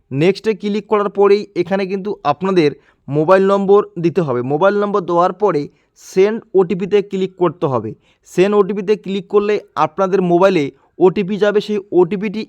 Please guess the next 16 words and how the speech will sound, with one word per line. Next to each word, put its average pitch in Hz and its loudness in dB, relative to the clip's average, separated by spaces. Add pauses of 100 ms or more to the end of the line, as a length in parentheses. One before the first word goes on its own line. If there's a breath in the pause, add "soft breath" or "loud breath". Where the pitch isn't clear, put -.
(100)
এখানে 185 -4
বসিয়ে 165 0 (440 soft breath)
ভেরিফাই 196 0
করতে 160 -4
হবে। 110 -4 (340)
ভেরিফাইড 202 0 (100)
করার 202 2
পরে 175 2 (360)
এখানে 202 -4 (140)
নেক্সট 175 -2
অপশানে 196 -4
ক্লিক 165 -6
করতে 180 -4
হবে। 113 -2 (360)
উম, 151 -8 (160)
প্লেস 196 2